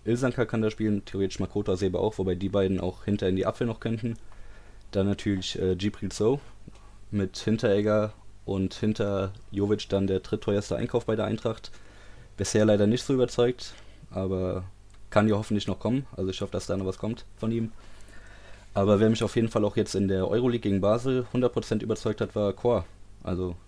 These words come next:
der hat überragend gespielt, für mich auch der beste Mann auf dem Feld. Und ich könnte mir vorstellen, dass die Doppel-Sechs dann am Anfang der Saison erstmal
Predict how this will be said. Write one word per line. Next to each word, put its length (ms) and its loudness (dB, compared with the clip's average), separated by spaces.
der 80 2
hat 80 -2
überragend 400 2
gespielt, 320 -6
für 80 -6
mich 160 -2
auch 60 -2
der 100 0
beste 240 0
Mann 140 2
auf 100 0
dem 80 -2
Feld. 280 -2
Und 140 -2
ich 60 -8
könnte 180 0
mir 80 2
vorstellen, 340 2
dass 140 0
die 80 -2
Doppel-Sechs 460 0
dann 100 2
am 100 2
Anfang 280 0
der 100 2
Saison 360 0
erstmal 420 0